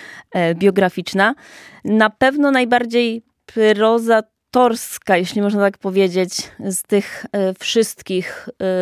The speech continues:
e, nominowanych książek i najbardziej prozatorka-, prozatorska w karierze Jerzego Jarniewicza. To jest po prostu opowiedziana, e,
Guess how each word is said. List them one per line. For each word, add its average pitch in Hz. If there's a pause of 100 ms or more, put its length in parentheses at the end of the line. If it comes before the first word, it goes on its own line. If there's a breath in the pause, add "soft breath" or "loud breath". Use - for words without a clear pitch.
(140)
e, 180
nominowanych 196
książek 208
i 233
najbardziej 254
prozatorka-, 247 (160)
prozatorska 233
w 220 (440)
karierze 202
Jerzego 175
Jarniewicza. 165 (320 loud breath)
To 262
jest 262
po 247
prostu 240
opowiedziana, 208 (540 soft breath)
e, 190